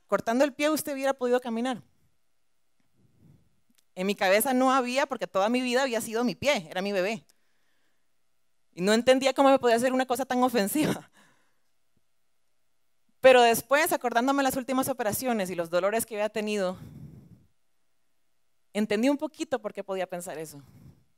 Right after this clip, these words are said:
Pero vengo aquí a decirles hoy que sí, valió la pena. Y que aprendí a valorar el cuerpo, a no ser tan vanidosa, a valorar a la gente que cree en uno,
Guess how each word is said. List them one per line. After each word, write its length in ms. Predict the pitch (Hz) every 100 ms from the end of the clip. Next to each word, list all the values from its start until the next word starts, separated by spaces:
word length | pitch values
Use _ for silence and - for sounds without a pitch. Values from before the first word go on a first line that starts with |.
| _ _ _ _ _ _ _ _
Pero 180 | - 214
vengo 200 | 226 240
aquí 200 | 254 277
a 60 | 269
decirles 420 | 277 277 247 269
hoy 140 | 240
que 140 | 233 220
sí, 320 | - 226 - _ _ _ _ -
valió 220 | 175 175
la 120 | 170
pena. 340 | 175 156 156 _ _ _ _ _ _ _ _
Y 100 | 175
que 100 | 214
aprendí 500 | 196 208 202 233 240 _ _ _ _ _ _ _ _
a 100 | 202
valorar 460 | 208 202 208 202 202
el 140 | 196
cuerpo, 500 | - 226 240 269 302 - - - _ _ _ _
a 100 | 185
no 140 | 208
ser 180 | 208 208
tan 200 | 202 196
vanidosa, 560 | 185 175 170 190 - 247 - _ _ _ _ _ _ _ _ _ _ _ -
a 60 |
valorar 220 | 208 208
a 120 | 220 233
la 40 |
gente 300 | 247 233 220
que 100 | 196
cree 200 | 208 202
en 140 | 202
uno, 360 | 196 214 240 285